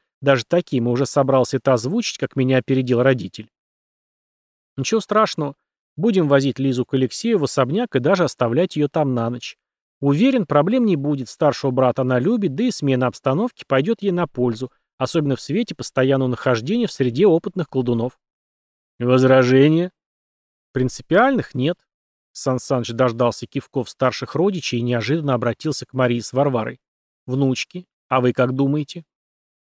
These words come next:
Сестры переглянулись, глянули на бабку, которым кивнула Мария, и сказала:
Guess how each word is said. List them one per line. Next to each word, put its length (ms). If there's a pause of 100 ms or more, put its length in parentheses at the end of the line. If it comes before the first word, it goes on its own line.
(800)
Сестры 380
переглянулись, 720
глянули 380
на 160
бабку, 380
которым 380
кивнула 480
Мария, 260
и 20
сказала: 540